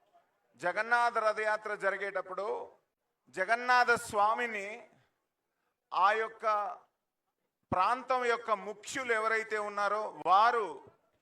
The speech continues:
ఆహ్వానించడం అనేటువంటిది ఆనవాయితీ. మనకి ఒరిస్సాలో పూరీ క్షేత్రంలో ఒరిస్సా మహారాజు అయినటువంటి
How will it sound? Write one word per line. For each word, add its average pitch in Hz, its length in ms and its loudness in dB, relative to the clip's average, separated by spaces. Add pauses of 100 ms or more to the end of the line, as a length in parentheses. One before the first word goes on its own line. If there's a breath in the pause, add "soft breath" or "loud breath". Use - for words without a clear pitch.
(160)
ఆహ్వానించడం 220 720 0
అనేటువంటిది 196 960 -10 (360)
ఆనవాయితీ. 196 640 0 (960)
మనకి 180 240 -8
ఒరిస్సాలో 220 960 -4 (600)
పూరీ 226 220 -8
క్షేత్రంలో 214 960 -4 (520)
ఒరిస్సా 233 440 -6
మహారాజు 226 560 0
అయినటువంటి 202 800 -8